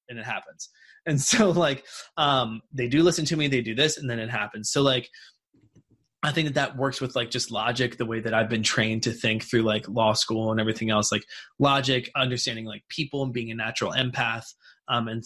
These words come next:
putting all these things together in order to create this one gift, which I call foresight. Um, I'm sure that there's another, you know, there's a better name I can come up with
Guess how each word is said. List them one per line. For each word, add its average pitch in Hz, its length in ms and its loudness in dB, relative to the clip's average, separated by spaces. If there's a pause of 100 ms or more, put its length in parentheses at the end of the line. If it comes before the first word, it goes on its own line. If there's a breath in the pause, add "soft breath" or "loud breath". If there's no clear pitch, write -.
(100)
putting 127 220 2
all 123 280 0
these 123 220 -2
things 117 160 -6
together 117 400 -2
in 113 80 -2
order 113 160 -2
to 110 100 0 (120)
create 117 360 2
this 113 200 0
one 113 280 -2
gift, 113 480 0
which - 160 -4
I 107 160 0 (160)
call - 240 -6
foresight. 113 540 2 (360 loud breath)
Um, 104 300 -2
I'm 120 60 -4
sure 156 140 2
that 123 80 0
there's 117 160 2
another, 110 420 -2 (320)
you 135 80 -6
know, 113 80 -2
there's 117 260 0
a 135 60 -4
better 120 220 0
name 110 160 -4
I 107 40 -4
can 113 140 -8
come 127 140 -2
up 135 180 2
with 113 160 -8